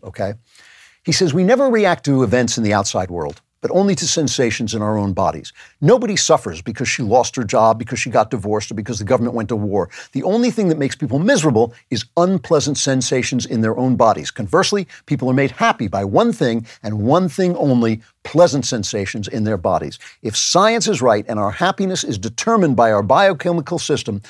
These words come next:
then the only way to ensure lasting contentment is by rigging the system. Forget economic growth, social reforms, political revolutions. In order to raise global happiness levels,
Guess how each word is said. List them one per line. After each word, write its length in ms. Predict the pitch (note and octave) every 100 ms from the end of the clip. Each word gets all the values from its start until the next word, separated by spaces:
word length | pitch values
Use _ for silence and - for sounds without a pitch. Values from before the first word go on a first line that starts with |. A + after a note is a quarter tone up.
| - -
then 80 | B2
the 140 | A#2
only 320 | E3 A3 A#3
way 160 | G#3+ D3+
to 140 | C#3
ensure 420 | B2+ A2+ G#3 F3+ A#2+
lasting 460 | A#2+ D#3 C#3+ G#3+
contentment 560 | G#3 F3+ D3+ G#2 A2 - - -
is 120 | E3+
by 140 | G3+
rigging 640 | F#3+ F3+ C4 C3+ A2+ A2+ B2 _ -
the 80 |
system. 400 | E3+ A#3 - A2+
Forget 400 | - D3+ B2+ A#3 -
economic 480 | D3 B2 G2+ F2+ -
growth, 320 | F3+ E3+ -
social 320 | C3+ B2 A#2+
reforms, 420 | G#2 - F#3 D#3
political 400 | - D#3 D#3 D#3
revolutions. 500 | D3 C3+ B2+ A#2 B2 - -
In 100 | - -
order 280 | D3 F3
to 80 | D#3+
raise 260 | C#3 C3 B2+
global 340 | A#2+ B2+ -
happiness 460 | - A#2 C3 A2+ -
levels, 300 | G2+ F#2+